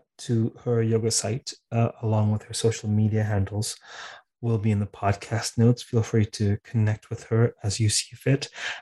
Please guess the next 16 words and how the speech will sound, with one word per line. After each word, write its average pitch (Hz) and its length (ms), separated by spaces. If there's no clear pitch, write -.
Until 147 280
next 143 240
time, 135 200
keep - 300
listening, 127 680
uh, 101 520
keep - 200
thinking, 107 600
um, 104 460
keep 180 180
contemplating 131 720
life 113 260
wisdom 107 460
and, 101 420
you 120 100
know, 95 300